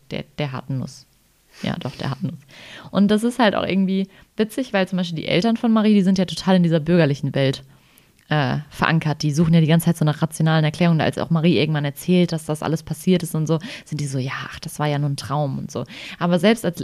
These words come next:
also man selbst als Leber-, Leser weiß ja auch irgendwie nicht, war es jetzt nur ein Traum?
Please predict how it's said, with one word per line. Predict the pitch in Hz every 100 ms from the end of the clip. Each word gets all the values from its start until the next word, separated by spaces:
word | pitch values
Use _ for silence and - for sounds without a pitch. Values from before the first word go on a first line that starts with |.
| -
also | 175 147 170 165
man | 170
selbst | 202 196
als | 170
Leber-, | 185 185 -
Leser | 165 208 175
weiß | 165 170
ja | 185
auch |
irgendwie | 190 160 151
nicht, | 139
war | - 147
es |
jetzt | 175 165
nur | 143
ein |
Traum? | 139 127 127 160 254